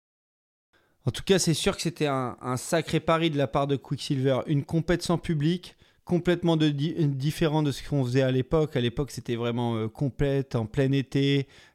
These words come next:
euh, là où il y a du monde, avec beaucoup de public, dans des vagues de merde, parce que c'était en plein été. Euh, là, on prend le contre-pied, on est en hiver, euh, en hiver indonésien,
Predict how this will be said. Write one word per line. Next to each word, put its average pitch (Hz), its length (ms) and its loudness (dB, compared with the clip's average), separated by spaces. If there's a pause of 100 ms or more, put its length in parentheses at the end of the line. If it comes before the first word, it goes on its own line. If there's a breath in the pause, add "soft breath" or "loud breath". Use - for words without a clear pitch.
euh, 117 140 -2
là 127 180 2
où 131 60 4
il 131 80 6
y - 20 6
a 135 80 4
du 139 160 4
monde, 143 400 2
avec 120 240 0
beaucoup 131 260 2
de - 60 -6
public, 143 540 0
dans 147 180 2
des 147 100 2
vagues 135 180 0
de 135 100 4
merde, 139 440 2 (300 soft breath)
parce 123 140 -6
que - 80 -8
c'était 131 260 -2
en 123 80 0
plein 127 200 -2
été. 135 400 -6 (440 soft breath)
Euh, 123 220 0
là, 135 120 4
on 135 80 2
prend 135 140 0
le 123 80 2
contre-pied, 135 600 2
on 139 160 4
est 123 180 4
en 117 480 4
hiver, 127 380 4
euh, 117 400 2
en 120 80 4
hiver 127 320 2
indonésien, 127 760 2